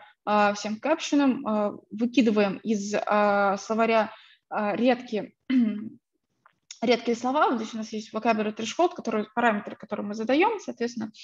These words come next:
а, прочищаем таким образом словарь и всё это закидываем. То есть итого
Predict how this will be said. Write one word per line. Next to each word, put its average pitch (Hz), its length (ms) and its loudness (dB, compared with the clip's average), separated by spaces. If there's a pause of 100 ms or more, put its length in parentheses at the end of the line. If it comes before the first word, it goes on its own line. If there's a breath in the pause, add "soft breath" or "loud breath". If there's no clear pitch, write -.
(340 loud breath)
а, 208 800 4 (240)
прочищаем 240 460 0
таким 214 220 -2
образом 220 320 0
словарь 311 440 4
и 320 120 6
всё 285 200 2
это 240 140 0
закидываем. 208 540 -8
То - 80 -2
есть 240 140 0
итого 302 360 6